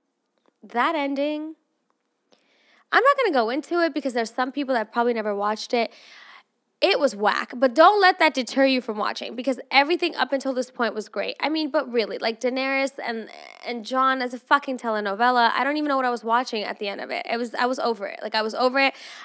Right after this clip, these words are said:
I'm not happy. I'm very disappointed. Like, the sh-, the show that was this great, this is how we end it, you know? Um,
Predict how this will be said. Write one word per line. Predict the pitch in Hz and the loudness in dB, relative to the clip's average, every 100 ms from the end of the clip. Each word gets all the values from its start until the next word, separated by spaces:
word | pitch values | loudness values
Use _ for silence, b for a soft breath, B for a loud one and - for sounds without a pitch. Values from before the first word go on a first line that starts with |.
| - | 0
I'm | 226 | 4
not | 247 294 | 6 4
happy. | 294 285 262 262 254 | 4 0 2 -2 -2
I'm | 214 | -4
very | 220 254 | 0 0
disappointed. | 269 262 262 269 233 226 220 B B B | -2 -8 -6 -2 0 0 -2 B B B
Like, | 220 220 226 | 0 0 -4
the | |
sh-, | 220 - | -8 -8
the | - | -10
show | 254 - 277 | -4 0 2
that | 269 | 2
was | 226 190 | 0 -2
this | 214 247 - | 0 0 0
great, | 233 226 208 - - | -2 0 0 -4 -8
this | 220 220 | -6 -6
is | 240 | -6
how | 226 202 | -4 -2
we | 202 | -2
end | 196 202 | -6 -6
it, | 240 269 - b b b b | -4 -4 -8 b b b b
you | 247 | -2
know? | 233 233 240 - - | 2 2 0 -2 0
Um, | 226 214 202 202 190 190 | 2 2 0 -6 -12 -14